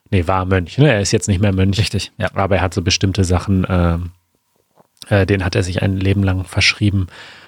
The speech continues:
Speaker 1: Und man kann das aber auf jeden Fall kostenlos ausprobieren. Und dann habe ich eine Empfehlung von einer Zuhörerin. Miley, ist das ein Frauen- oder ein Männername?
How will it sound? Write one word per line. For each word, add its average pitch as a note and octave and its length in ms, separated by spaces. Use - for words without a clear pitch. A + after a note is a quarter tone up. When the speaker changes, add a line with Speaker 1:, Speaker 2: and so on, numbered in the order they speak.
Speaker 1:
Und F#2 540
man A2 120
kann C3 160
das C3 120
aber A#2 160
auf A2+ 120
jeden A2+ 100
Fall G#2+ 140
kostenlos G#2 480
ausprobieren. F#2+ 600
Und A#2+ 260
dann D#3+ 200
habe D#3+ 120
ich - 120
eine C3 220
Empfehlung B2 720
von A#2+ 480
einer A2 560
Zuhörerin. F3 1600
Miley, C3 460
ist A#2 160
das G#2 120
ein G2+ 340
Frauen- A2+ 300
oder C3+ 120
ein G2+ 120
Männername? E2+ 500